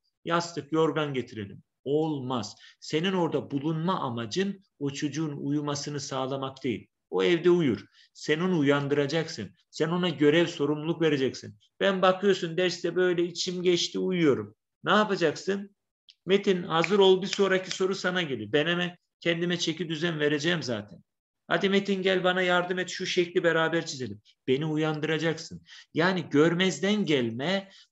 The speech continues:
basit olaylar için geçerlidir. Her olay görmezden gelinmez. Geçtim. İki öğrenci konuşuyor ya da bir öğrenci telefonla meşgul oluyor. Görmezden geldik.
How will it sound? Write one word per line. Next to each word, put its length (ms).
basit 460
olaylar 640
için 480
geçerlidir. 920
Her 240
olay 480
görmezden 800
gelinmez. 840
Geçtim. 560
İki 240
öğrenci 360
konuşuyor 880
ya 120
da 140
bir 100
öğrenci 440
telefonla 540
meşgul 400
oluyor. 320
Görmezden 640
geldik. 420